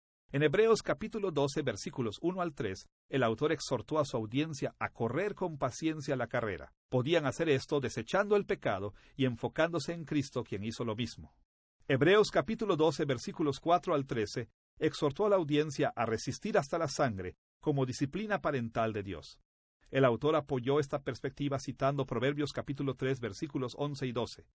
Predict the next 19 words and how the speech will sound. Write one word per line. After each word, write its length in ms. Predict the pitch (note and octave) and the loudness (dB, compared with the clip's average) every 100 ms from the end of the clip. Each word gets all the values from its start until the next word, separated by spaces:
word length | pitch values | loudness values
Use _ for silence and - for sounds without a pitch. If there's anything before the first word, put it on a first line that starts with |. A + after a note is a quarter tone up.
| _ _ - | _ _ -2
Explicó 520 | C3+ - C#3 E3+ G#3 | -2 0 0 2 2
que 120 | A3+ | 4
la 80 | G#3 | 0
disciplina 480 | D#3+ C#3+ C#3 D#3+ D3+ | 0 -2 -2 -2 0
de 100 | C3 | 0
Dios 360 | G#2+ G#2 - _ _ | 0 -4 -6 _ _
da 180 | B2+ D#3 | 2 4
fruto 340 | - F3+ G3 | 4 0 2
apacible 440 | F#3+ D#3+ C#3+ E3 F3+ | 2 0 0 -2 -2
de 80 | F#3 | -2
justicia 640 | G3+ - B2 A2+ B2+ A#2+ - _ - | -2 -4 -4 -2 -2 -4 -6 _ -2
a 120 | C3 | 0
los 160 | B2 | 0
que 100 | - | -2
en 120 | A#2 B2+ | -4 2
ella 320 | F3+ F3+ B2 | 2 4 2
han 100 | A#2 | 0
sido 240 | B2+ A#2 | -2 -2
ejercitados. 800 | G#2 A2 G2+ G#2+ G#2 D#2+ C2+ - | -2 -4 -8 -6 -6 -6 -10 -20